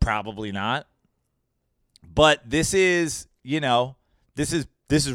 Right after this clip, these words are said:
really, really, really bad for baseball. I had, I had a friend who tweeted that this is worse than steroids, which I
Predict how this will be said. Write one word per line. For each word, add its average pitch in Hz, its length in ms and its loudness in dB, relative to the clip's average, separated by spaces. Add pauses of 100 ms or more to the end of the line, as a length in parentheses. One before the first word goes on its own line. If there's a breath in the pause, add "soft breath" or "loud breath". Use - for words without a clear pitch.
really, 143 360 2
really, 127 300 2
really 123 440 6
bad 101 280 -2
for 95 80 -10
baseball. 90 440 -6 (300 soft breath)
I 135 140 4
had, 165 400 2
I 139 140 0
had 160 200 2
a 160 40 2
friend 139 460 0
who 117 120 -6
tweeted 117 480 -4
that 104 140 -2
this 101 160 -6
is 98 120 -10
worse 107 300 -2
than 101 100 -12
steroids, 113 500 -4
which 101 120 -8
I 90 120 -6